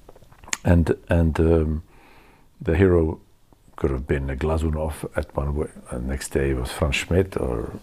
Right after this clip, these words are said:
next week it might have been Fra-, Hans Roth, you know. So, so I cannot really explain what the best advice is, because, because he has so much advice,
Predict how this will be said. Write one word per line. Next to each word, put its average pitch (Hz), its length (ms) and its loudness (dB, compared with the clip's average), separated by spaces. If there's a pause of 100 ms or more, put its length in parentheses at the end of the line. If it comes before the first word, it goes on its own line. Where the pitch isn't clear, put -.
(140)
next - 300 -6
week 71 260 -2
it - 140 -6
might 67 120 -2
have 67 120 -2
been 69 240 -4
Fra-, 78 240 -2
Hans 85 280 0
Roth, 92 420 0
you 90 120 4
know. 90 160 -2 (520)
So, 104 440 6
so 113 280 2 (180)
I 110 140 4
cannot 117 420 2
really 101 260 6
explain 87 640 0
what 87 340 -2
the 80 80 -4
best 85 320 0
advice 82 500 0
is, 71 100 -6
because, - 440 -4 (880)
because - 360 -2
he 82 80 0
has 71 120 -2
so - 240 4
much 73 220 2
advice, - 440 -4